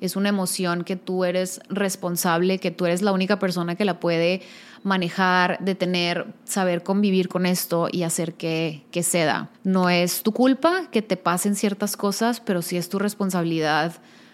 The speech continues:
ir cambiando, ir moviendo las piezas, ir reconociendo de lo que te está pasando. Te digo, esto es más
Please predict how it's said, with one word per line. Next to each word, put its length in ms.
ir 300
cambiando, 840
ir 200
moviendo 340
las 160
piezas, 640
ir 160
reconociendo 1120
de 480
lo 120
que 120
te 80
está 240
pasando. 500
Te 80
digo, 240
esto 180
es 80
más 460